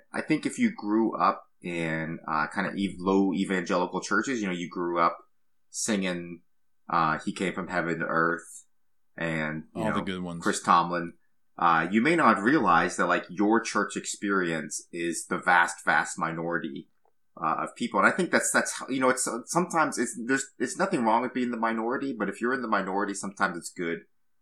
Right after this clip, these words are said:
Speaker 1: to know that. Um, and so then of those twenty, you know, twenty percent, about half would kind of hold the view of baptism that we were going to talk about. So it,
Speaker 2: Hmm.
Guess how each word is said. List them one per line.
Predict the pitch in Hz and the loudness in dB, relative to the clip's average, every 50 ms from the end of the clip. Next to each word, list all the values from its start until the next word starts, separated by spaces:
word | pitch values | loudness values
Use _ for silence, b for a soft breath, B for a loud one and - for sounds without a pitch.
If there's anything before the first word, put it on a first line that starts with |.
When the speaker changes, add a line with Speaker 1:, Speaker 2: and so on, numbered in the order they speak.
| _ _ _ _ _ _ _ _ | _ _ _ _ _ _ _ _
Speaker 1:
to | - 117 | -6 -2
know | 101 104 101 98 | 0 2 2 2
that. | 101 113 104 - - - - - _ - | 2 0 0 0 -2 -4 -10 -20 _ -2
Um, | 87 90 85 85 85 87 98 | 2 2 4 4 2 0 0
and | 95 - | -4 0
so | - 113 104 | 0 0 2
then | 95 101 98 98 101 98 _ _ _ _ _ _ _ _ | 2 2 0 0 -2 -6 _ _ _ _ _ _ _ _
of | - - 120 226 - | 2 2 2 4 4
those | 113 107 202 202 - | 4 4 4 0 -4
twenty, | - - 117 95 95 95 | -8 -8 -6 -6 -4 -4
you | 87 | -4
know, | 87 85 82 - _ _ _ _ - | -4 -4 -6 -8 _ _ _ _ -6
twenty | - 95 90 - | -4 -4 -4 -4
percent, | - 90 - - 90 85 | -6 -8 -6 -6 -4 -4
about | 87 85 - 85 87 - - - | -4 0 2 2 2 2 0 0
half | 92 87 85 - - - | 2 2 2 0 -2 -6
would | 90 82 - - | -8 -8 -8 -4
kind | - 92 82 | -4 -4 -4
of | 78 | -4
hold | - 87 82 78 | -6 -10 -8 -8
the | 82 | -10
view | 80 82 85 82 | -8 -6 -6 -6
of | 80 - | -2 -2
baptism | 80 78 78 - - - 78 73 78 80 78 82 82 - _ _ _ _ _ _ _ _ _ _ _ | -2 -2 -2 -4 -6 -10 -10 -8 -8 -8 -10 -10 -12 -14 _ _ _ _ _ _ _ _ _ _ _
that | - 85 | -10 -6
we | 82 87 87 | -4 -4 -4
were | 85 | -2
going | 82 82 80 80 76 | -4 -6 -6 -8 -10
to | - | -10
talk | - 80 73 - - | -4 -4 -4 -4 -2
about. | 82 76 73 - - | -4 -4 -4 -4 -4
So | - 98 85 85 - - _ _ _ _ - | -4 -4 -4 -4 -6 -10 _ _ _ _ -6
it, | - 104 135 | -4 -2 0
Speaker 2:
Hmm. | 131 110 | 0 -2